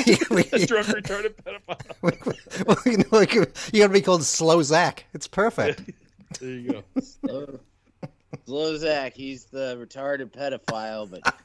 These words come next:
Speaker 3: he sure does know how to write a ditty.
Speaker 1: <laughs> A shitty ditty. <laughs>
Speaker 2: There you go.
Speaker 1: Oh, my God, it's killing me.
Speaker 2: All right, let's,
Speaker 1: Uh.
Speaker 2: let's play another song, Neil.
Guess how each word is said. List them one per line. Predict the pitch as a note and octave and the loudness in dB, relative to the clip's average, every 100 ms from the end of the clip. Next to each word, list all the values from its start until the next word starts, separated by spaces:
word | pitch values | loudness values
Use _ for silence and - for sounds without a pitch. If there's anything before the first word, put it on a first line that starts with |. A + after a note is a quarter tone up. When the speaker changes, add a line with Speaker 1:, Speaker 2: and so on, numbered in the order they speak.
| _ _ | _ _
Speaker 3:
he | C3 C3+ | -8 -8
sure | - E3 | -6 -2
does | E3+ D3+ C3+ D#3 | -2 -4 -4 -4
know | D#3 C#3 | -2 -2
how | D#3 | 0
to | D3 C3+ A2+ | 0 0 -4
write | A#2+ D3+ D#3 | 0 0 2
a | D#3 | -2
ditty. | B2+ D3 E3+ D3 B2+ - - | -6 -4 -2 -2 -4 -8 -14
Speaker 1:
<laughs> | - | -8
A | A3 G3+ G4 G4 - - C4+ - E4 G4 - - A#3 A3 G#3 | -4 4 4 4 0 -6 -4 -2 -2 -2 -2 -4 -6 -6 -4
shitty | G3 D#4 F#3+ F#3 E3+ | -4 -4 -4 -4 -6
ditty. | D#3 D#3 C#3 A#2 _ _ _ - | -6 -6 -6 -10 _ _ _ -12
<laughs> | - - _ - D#4 - D#4 - _ - - _ B3+ - | -12 -14 _ -4 -2 -4 -12 -12 _ -16 -16 _ -16 -4
Speaker 2:
There | A2 A2+ | -2 0
you | A2 | -2
go. | G#2+ F#2+ _ _ - - - - | -4 -6 _ _ -16 -14 -14 -10
Speaker 1:
Oh, | G3 G3 G3 | -8 -6 -6
my | E3+ | -8
God, | D#3+ D#3+ D3+ | -8 -8 -8
it's | D3 | -10
killing | - D3 C#3 | -12 -10 -8
me. | C3 - _ _ _ _ - - | -10 -14 _ _ _ _ -8 0
Speaker 2:
All | D#3 | 2
right, | A2 - | 0 -4
let's, | F#3 C#4+ | -6 -6
Speaker 1:
Uh. | F3 A3 | -6 -4
Speaker 2:
let's | A3+ | -2
play | G3+ | -2
another | C#3+ A2 | -2 -4
song, | G2 G#2+ F2 | -8 -12 -12
Neil. | E2+ F2 | -16 -20